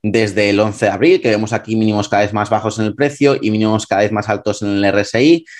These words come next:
Así que eso sigue siendo válida y por eso creo que vamos a irnos en los próximos días por encima otra vez de los cuarenta mil, eh, incluso a los cuarenta y dos mil, para acercarnos luego a la zona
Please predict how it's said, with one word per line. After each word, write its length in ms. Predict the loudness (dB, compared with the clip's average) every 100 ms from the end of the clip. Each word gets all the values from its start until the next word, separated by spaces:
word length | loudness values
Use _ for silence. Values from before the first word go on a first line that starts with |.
| -8
Así 240 | -8 -4 0
que 180 | 0 -2
eso 180 | -4 -2
sigue 240 | 0 0
siendo 340 | 0 0 2
válida 380 | 2 4 4 2
y 120 | 0 -2
por 160 | -2
eso 260 | -2 -4 -2
creo 300 | 2 2 2
que 240 | -2 -2
vamos 320 | -2 -2 -2 0
a 100 | 0
irnos 300 | 2 0 -2
en 60 |
los 60 | -2
próximos 340 | -2 0 0
días 260 | 0 0 -2 -14 -20 -8
por 140 | -2 -2
encima 300 | -2 -2 0
otra 140 | 0
vez 200 | 0 0
de 100 | 0
los 220 | 0 -2
cuarenta 440 | -2 -2 0 0 0
mil, 240 | 0 0
eh, 320 | 0 0 0 -4
incluso 560 | -6 -4 0 0 0
a 60 | 0
los 140 | 0
cuarenta 220 | -2 -2
y 40 | 0
dos 120 | 0
mil, 240 | 0 -2 -4 -16 -20 _
para 160 | 0
acercarnos 480 | 2 0 -2 -2 -2
luego 340 | -2 2 2
a 120 | 2 0
la 120 | -2
zona 440 | -4 -2 -2 -4